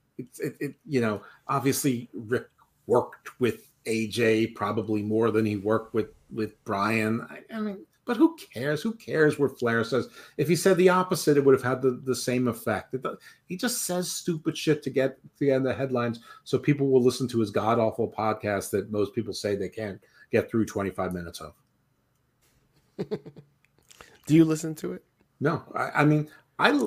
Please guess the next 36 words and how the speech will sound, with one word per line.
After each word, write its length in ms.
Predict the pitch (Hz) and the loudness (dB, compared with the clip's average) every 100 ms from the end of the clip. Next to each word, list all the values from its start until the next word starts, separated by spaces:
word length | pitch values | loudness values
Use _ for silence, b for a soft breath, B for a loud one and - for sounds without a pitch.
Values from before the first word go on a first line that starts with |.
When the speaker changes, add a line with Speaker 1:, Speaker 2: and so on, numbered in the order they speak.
| - | 4
Speaker 1:
I 80 | 196 | 4
listened 340 | 262 233 240 - | 4 2 2 4
to 100 | 175 | 2
his 200 | 117 - | 2 0
first 340 | 104 135 - | 4 4 4
podcast, 600 | 101 92 - 101 98 - | 2 0 0 0 0 0
and 80 | 110 | 0
I 80 | 107 | 2
got 300 | 110 117 - | 2 2 0
through 520 | 127 120 120 117 110 - | 2 4 4 0 -2 -10
five 420 | - - 123 127 | -20 -2 2 4
episodes. 460 | 120 117 104 104 95 | 4 2 0 0 0
I'm 120 | 95 | -2
like, 240 | 92 95 - | -4 -6 -6
"I'm 140 | 110 98 | -6 -2
done. 260 | 101 82 | -4 -4
This 220 | 98 - | -8 -10
is 80 | - | -12
terrible." 400 | 90 92 82 - _ _ _ _ _ _ _ _ | -8 -8 -8 -12 _ _ _ _ _ _ _ _
Speaker 2:
Yeah. 240 | 113 107 104 _ _ _ _ _ _ _ _ _ _ _ _ _ _ _ 147 | -10 -8 -12 _ _ _ _ _ _ _ _ _ _ _ _ _ _ _ -10
Okay. 260 | 143 135 139 | -8 -8 -10
Speaker 1:
Yeah. 60 | - - _ _ _ _ _ _ _ - | -14 -16 _ _ _ _ _ _ _ 4
Um, 540 | 123 127 127 123 - | 4 6 2 -2 -10
the 300 | 131 120 101 - _ - | -2 0 -2 -12 _ 4
big 260 | 392 392 | 4 8
news 300 | 175 135 104 | 10 10 8
of 120 | 110 | 4
the 120 | 104 90 | 2 0
week 360 | 101 135 - - | 0 -2 -4 -8
was 200 | 120 123 | -4 -2
that 160 | 123 117 | -2 -4
Toni 320 | - 139 165 | 0 0 0
Storm 600 | 156 - - 127 202 139 | -2 -6 0 0 2 -2
started 400 | - 127 120 120 | -2 2 4 2
an 160 | 113 104 | 2 0
Only, 320 | 135 233 | 0 0